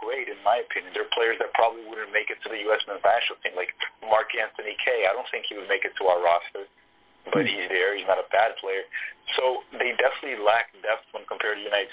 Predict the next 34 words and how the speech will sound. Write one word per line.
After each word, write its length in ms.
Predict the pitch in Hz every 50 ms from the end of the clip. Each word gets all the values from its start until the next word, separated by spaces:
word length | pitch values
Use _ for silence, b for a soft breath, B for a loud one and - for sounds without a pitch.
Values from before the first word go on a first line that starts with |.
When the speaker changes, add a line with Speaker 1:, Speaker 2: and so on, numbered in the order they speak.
| - -
Speaker 1:
States, 220 | - 110 117 -
and 80 | - 131
even 200 | 156 165 190 175
in 120 | 170 160
the 80 | 143 120 - -
starting 280 | - 123 123 117 104
eleven. 440 | 101 98 101 113 117 - - - - _ _ _ _ _ _ _ _ _ - 98 95 -
But 300 | - 131 156 143 139 - - - - - - - - -
Herdman 580 | 127 131 139 135 - - 110 107 107 113 113 - - - _ _ _ - - 101 104 110
knows 220 | 113 113 127 123 113
his 100 | 123 117 - -
pieces 320 | 135 131 127 - 135 131
very 240 | 127 135 131 131 131
well, 260 | 135 131 131 131 131 -
and 160 | 117 113 110
he 240 | - 113 113 117 117 113 - -
found 180 | 110 110 113 120
a 40 |
way 180 | 123 131 135 127
to 60 | 107
get 120 | 98 107 -
the 80 | -
best 260 | - 117 120 120 -
out 120 | - 95 95
of 60 | -
them. 100 | - - - _ _ _ _ - - _ _ - - - - -
Speaker 2:
So 100 | - 180
let 120 | 175 190
me 120 | 202 202 196
throw 240 | 196 - 196 185 180
this 200 | 160 170 156 -
at 280 | 175 156 143 135 - -
you. 200 | 151 151 156 151 _ _ _ _ _ _ _ _ _ _ _ _ _ _ _
In 180 | 151 147 151